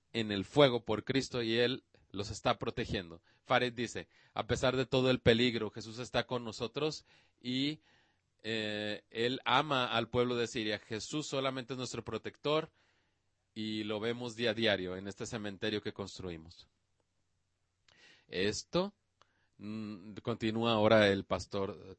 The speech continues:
Tom Doyle. Esto nos hace enfocarnos mejor. Eh, dice, eh, "No, no, no vemos la,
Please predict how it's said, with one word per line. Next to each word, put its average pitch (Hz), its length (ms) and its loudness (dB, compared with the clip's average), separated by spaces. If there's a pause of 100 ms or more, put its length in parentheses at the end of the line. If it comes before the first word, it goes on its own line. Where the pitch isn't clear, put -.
Tom 98 300 -4
Doyle. 85 280 -10 (880)
Esto 117 380 -2
nos 113 160 -6
hace 113 260 -4
enfocarnos 104 1000 -10 (640)
mejor. 98 640 -8 (1200)
Eh, 95 600 -2 (1500)
dice, 107 640 -4 (720)
eh, 98 480 -4 (1600)
"No, 151 260 0
no, 160 160 -4
no 147 200 -4
vemos 156 300 -2
la, 123 420 -6